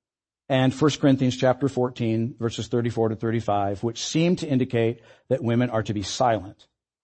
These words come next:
in the church. This sermon is neither the,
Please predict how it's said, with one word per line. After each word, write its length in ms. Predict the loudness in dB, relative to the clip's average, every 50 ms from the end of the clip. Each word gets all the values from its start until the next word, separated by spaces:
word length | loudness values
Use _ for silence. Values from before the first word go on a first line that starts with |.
| _ _ -8
in 140 | -6 -6 -6
the 80 | -6
church. 260 | -10 -14 -16 -16 -18 _ _ _ _ _ _ _ _ _ _ _ _ _ _ _ _ _ _ _ _ _ _ _ _ _ _ _ _ _ _ _ _ _ _
This 200 | 2 2 2 4
sermon 340 | 4 4 4 4 4 2 0
is 160 | -2 -2 0
neither 260 | 2 2 2 2 2 0
the, 180 | 0 -2 -2